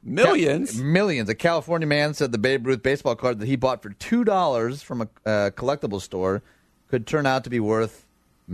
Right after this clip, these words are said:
Speaker 2: millions upon millions of dollars.
Speaker 1: That's crazy.
Speaker 2: It's not a bad investment, right?
Speaker 1: Where'd you say he found it?
Speaker 2: He found it in California,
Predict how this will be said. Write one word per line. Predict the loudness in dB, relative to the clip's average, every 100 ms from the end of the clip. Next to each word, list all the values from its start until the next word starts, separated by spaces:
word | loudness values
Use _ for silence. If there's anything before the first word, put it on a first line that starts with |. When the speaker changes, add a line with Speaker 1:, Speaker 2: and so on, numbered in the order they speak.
| -2
Speaker 2:
millions | 0 0 0 2 0 -2 -4 -8 _ _ -20
upon | -16 -10 -8 -6
millions | -4 -4 -4 -4
of | -4
dollars. | -4 -6 -12 -18 -16 -4
Speaker 1:
That's | -4 -2
crazy. | 0 0 0 -4 -8
Speaker 2:
It's | -2
not | 0 2
a |
bad | 2 0
investment, | 0 -2 -4 -2
right? | 2
Speaker 1:
Where'd | 4 4 2
you |
say | 2 2
he | 2
found | 2 2
it? | 0 _ -14
Speaker 2:
He | -6
found | -2 0 0
it | -4
in | -6 -2
California, | 0 0 -2 -2 -2 -4